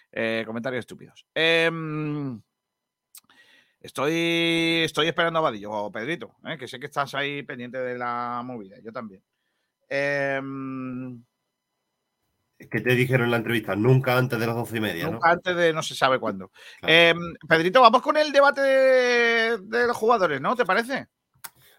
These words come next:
Speaker 2: Vale, pues el debate que teníamos en redes es el de si renovarías a Genaro y ficharías a Febas.
Speaker 1: Vale,
Speaker 2: En
Speaker 1: ha
Speaker 2: Twitter
Speaker 1: anunciado,
Speaker 2: apare-, sí.
Speaker 1: perdona, ha, ha anunciado, eh, Málaga hoy, hace un ratito,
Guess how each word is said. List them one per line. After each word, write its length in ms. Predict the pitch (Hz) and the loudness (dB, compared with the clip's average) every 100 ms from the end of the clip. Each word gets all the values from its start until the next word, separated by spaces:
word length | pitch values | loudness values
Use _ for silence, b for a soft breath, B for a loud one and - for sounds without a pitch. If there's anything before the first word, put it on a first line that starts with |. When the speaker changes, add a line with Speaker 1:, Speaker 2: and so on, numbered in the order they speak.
| b | b
Speaker 2:
Vale, 240 | 113 117 | 2 2
pues 260 | 131 113 - | 2 -2 -2
el 180 | 113 104 | 0 2
debate 320 | 110 113 117 | 2 2 2
que 80 | 123 | 0
teníamos 420 | 120 117 117 117 | 0 -2 -4 -4
en 100 | 120 | -6
redes 400 | 110 131 143 139 143 | 0 2 2 0 2
es 280 | 139 139 139 | 0 0 -2
el 320 | 123 117 107 | 0 0 0
de 540 | 107 107 104 98 98 | 2 2 2 2 0
si 440 | 95 - 135 143 - | -2 -2 0 0 -4
renovarías 800 | 107 113 110 110 110 131 123 - | -4 -2 0 0 2 2 0 0
a 80 | 110 | -8
Genaro 600 | - 127 143 156 185 - - | -2 2 2 2 -2 -6 -18
y 100 | 107 | -12
ficharías 520 | - - 95 107 98 | -12 -8 -4 -4 -4
a 60 | 95 | -4
Febas. 420 | 151 117 - _ _ _ _ _ | -2 -2 -6 _ _ _ _ _
Speaker 1:
Vale, 240 | - 160 139 | -6 -2 0
Speaker 2:
En 80 | 151 | 4
Speaker 1:
ha 120 | 180 | 6
Speaker 2:
Twitter 260 | 208 214 165 | 6 4 4
Speaker 1:
anunciado, 440 | 156 208 202 202 | 8 8 8 4
Speaker 2:
apare-, 80 | 180 _ _ | 2 _ _
sí. 280 | - 107 _ _ _ _ | -16 -16 _ _ _ _
Speaker 1:
perdona, 320 | 131 147 147 | -4 0 0
ha, 240 | 131 156 165 | 4 6 6
ha 220 | - 165 | 4 2
anunciado, 1300 | 202 208 - 214 202 196 185 180 175 170 165 160 143 _ _ _ - | 2 -2 0 2 4 2 0 2 2 2 2 0 -4 _ _ _ -6
eh, 260 | 151 156 151 | 0 2 2
Málaga 420 | 160 185 175 170 | 4 4 6 6
hoy, 320 | 190 202 247 | 4 2 -2
hace 180 | 165 - | -6 -4
un 80 | 170 | -2
ratito, 600 | 165 180 185 190 240 311 | -2 -2 -6 -4 -4 -6